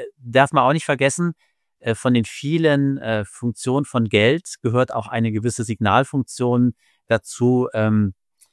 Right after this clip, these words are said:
was, was ich für ein Mensch bin, ne? Also, äh, man kann ja zum Beispiel mit zweihundert-Euro-Scheinen immer bezahlen, ne? Das geht, ist ja legal. Oder kann es versuchen. Man kann immer ein Bündel von, von Garge-, Bargeld dabei haben, vollkommen egal. Aber, äh, das ist,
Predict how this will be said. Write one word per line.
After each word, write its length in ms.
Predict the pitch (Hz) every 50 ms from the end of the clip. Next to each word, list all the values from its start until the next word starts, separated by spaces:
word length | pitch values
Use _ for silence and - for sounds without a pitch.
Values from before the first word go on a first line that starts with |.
| _ _ _ _
was, 340 | - 113 107 113 - - - -
was 160 | 113 113 110
ich 140 | - 101 92
für 80 | - 107
ein 60 | 101 98
Mensch 340 | 95 98 113 120 - -
bin, 200 | - 80 76 73
ne? 220 | 82 95 113 135 143
Also, 360 | 101 101 95 110 107 104 101 _ _ _ _ _ _
äh, 160 | - 95 98
man 260 | 95 101 104 101 98
kann 280 | 98 - - 117 123 131
ja 180 | 123 117 117 110
zum 160 | - - 113
Beispiel 340 | 104 107 113 107 - - 113
mit 180 | 107 107 101
zweihundert-Euro-Scheinen 920 | - - 110 104 113 113 113 107 - 110 127 127 131 - - 110 95 98 101
immer 220 | - 101 104 95
bezahlen, 500 | 87 90 85 - - 85 78 73 71 73
ne? 260 | 80 92 113 117 110 - _ _ _ _ _ _
Das 220 | - 104 98 -
geht, 360 | - 131 131 127 - - - - -
ist 140 | - - -
ja 200 | 113 104 104 104
legal. 540 | 117 113 117 110 120 113 110 113 101 92 - _ _ _ _ _ _ -
Oder 140 | - 101 95
kann 180 | - - 107
es 120 | 110 104 -
versuchen. 500 | - 107 95 120 123 131 123 - 95 92
Man 140 | 92 90 87
kann 180 | - - 107
immer 240 | 107 107 113 113 113
ein 200 | 110 107 110 104
Bündel 280 | - - 117 117 113 113
von, 300 | - - 110 107 117 135 _ -
von 220 | - - 110 104
Garge-, 260 | 98 92 101 107 127 -
Bargeld 420 | - 95 - 101 104 113 117 107 101
dabei 240 | 98 87 92 95 92
haben, 140 | 98 95
vollkommen 400 | - - 113 110 - - 117 107
egal. 320 | 101 95 90 95 98 107 110
Aber, 160 | 101 101 95 - _ _ _ _ _ _
äh, 260 | - 113 107 107 104 95
das 180 | - - - -
ist, 300 | - 143 131 - -